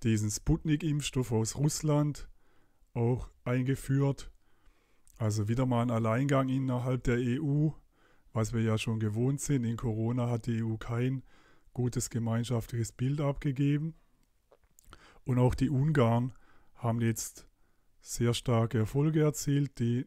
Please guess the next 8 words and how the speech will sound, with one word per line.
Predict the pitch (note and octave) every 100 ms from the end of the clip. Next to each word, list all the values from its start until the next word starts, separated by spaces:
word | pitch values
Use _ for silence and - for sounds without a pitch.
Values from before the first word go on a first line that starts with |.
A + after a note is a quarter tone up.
| -
Neuerkrankungen | A#2 A#2 B2 - A#2 A#2 A#2+ B2+ B2+ B2 - -
sind | - - A2+
gefallen. | B2 - B2 C3+ C3+ A2 G#2+ - - -
Jetzt | -
schauen | - A#2+ A#2+
wir | A#2
uns | A2+ B2+
mal | B2+ G#2 G#2